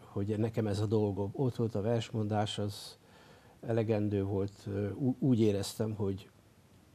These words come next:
hogy, ö, e-, ez az én dolgom és ez a feladatom, és akkor azt hiszem, hogy már elmondtam, itt is volt az a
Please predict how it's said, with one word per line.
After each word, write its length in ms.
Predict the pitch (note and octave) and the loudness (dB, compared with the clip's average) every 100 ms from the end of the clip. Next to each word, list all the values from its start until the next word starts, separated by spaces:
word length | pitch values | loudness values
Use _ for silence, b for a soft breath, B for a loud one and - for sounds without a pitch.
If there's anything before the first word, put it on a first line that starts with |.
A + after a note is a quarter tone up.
| - | -12
hogy, 480 | A#2 - G2 F#2+ G#2+ | -10 -4 -2 -2 0
ö, 240 | G2+ G2+ G2+ | 0 0 -2
e-, 200 | - A2+ - | -4 -4 0
ez 220 | A2+ G#2 | 0 0
az 160 | G#2 | 0
én 260 | A2 G#2 G2 | 2 2 4
dolgom 420 | G#2+ A2+ A2+ G#2 | 4 4 2 0
és 140 | G#2 - | -2 -2
ez 80 | |
a 80 | G2+ | -2
feladatom, 540 | F#2+ A#2 B2+ C3 B2+ B2+ | 0 2 2 2 2 0
és 140 | A#2 | 0
akkor 300 | A#2+ B2+ A#2+ - - - - - | 0 0 0 -4 -20 -20 -20 -10
azt 220 | - B2+ | -6 -4
hiszem, 280 | B2 - A2 | -4 -2 -2
hogy 180 | A2+ G#2 | 0 0
már 240 | A2 G#2 - - B B B B | 0 -2 -6 -16 B B B B
elmondtam, 540 | A#2 A2+ A2 G#2 G#2 | 0 0 0 -2 -2
itt 180 | A2+ - | -2 -4
is 100 | G2+ | -4
volt 260 | G#2+ G#2 | -2 -2
az 120 | G#2 G#2 | -2 -2
a 220 | G2 | -2